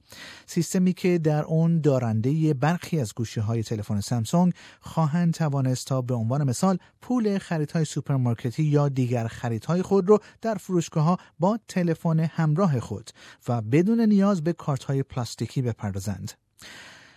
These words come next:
شاید بد نباشه بدانید که ساختار سیستم‌های پرداخت پول در استرالیا برای آغاز به کار و راه اندازی سامسونگ پی، یعنی سیستم پرداخت شرکت سامسونگ،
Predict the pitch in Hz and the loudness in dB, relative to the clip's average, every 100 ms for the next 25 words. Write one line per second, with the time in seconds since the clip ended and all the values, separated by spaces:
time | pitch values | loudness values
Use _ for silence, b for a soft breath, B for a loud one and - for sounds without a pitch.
0 | B - 254 214 208 202 190 175 151 151 | B -4 -2 0 -2 0 2 2 2 0
1 | 147 135 131 127 - 135 131 123 - 139 | 0 0 -2 -4 -2 -2 0 -2 -2 -2
2 | - - 180 208 - 170 151 - 131 120 | -2 -2 0 -2 -4 -4 -4 -4 -2 0
3 | 165 180 175 - 123 110 156 - 135 - | 0 0 -2 -2 -2 0 -2 -2 -4 2
4 | 156 120 117 107 - - 98 110 156 180 | 2 2 0 -4 -4 -6 -4 0 2 2
5 | 180 147 139 156 156 156 135 123 120 123 | 2 0 0 0 0 -2 -4 -4 -2 -4
6 | 110 - 117 - 160 202 196 B B 202 | -4 -4 -4 0 2 2 -2 B B -2
7 | 208 165 160 143 160 147 143 202 185 - | 0 2 2 2 2 4 2 2 -2 -2
8 | 117 107 - 117 - 202 214 B B B | -4 -4 -4 -4 0 0 0 B B B
9 | 208 214 - 196 - 180 165 165 135 151 | -2 -2 -2 -4 2 2 2 0 2 0
10 | - 139 - 127 123 113 107 - 117 - | 0 -4 -2 -2 -2 -6 -4 -2 -2 2
11 | 202 | 2